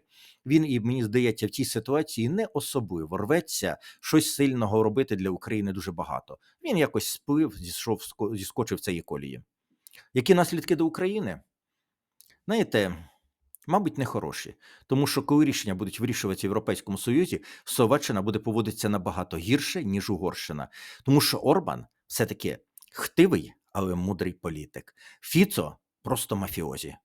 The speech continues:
І оце означає, і на нього Росія може знайти кучу вправ і знайти способи, яким чином його зацікавити Орбаном. Він знає свої інтереси, інтереси Угорщини.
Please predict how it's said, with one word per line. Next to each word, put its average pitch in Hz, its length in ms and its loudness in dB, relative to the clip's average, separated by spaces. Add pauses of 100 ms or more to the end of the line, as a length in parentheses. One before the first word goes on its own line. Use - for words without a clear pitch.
(460)
І 131 60 6
оце 143 280 6
означає, 139 680 2
і 143 140 6
на 175 120 4
нього 202 260 4
Росія 175 380 0
може 165 260 -2
знайти 143 420 -2
кучу 127 440 -2
вправ 180 380 0
і 117 100 -4
знайти 131 340 -2
способи, 117 640 0 (260)
яким 156 300 6
чином 147 340 4
його 123 120 4
зацікавити 107 640 -2
Орбаном. 107 560 0 (340)
Він 143 220 8
знає 131 300 2
свої 117 240 0
інтереси, 110 460 0
інтереси 95 420 0
Угорщини. 95 600 -2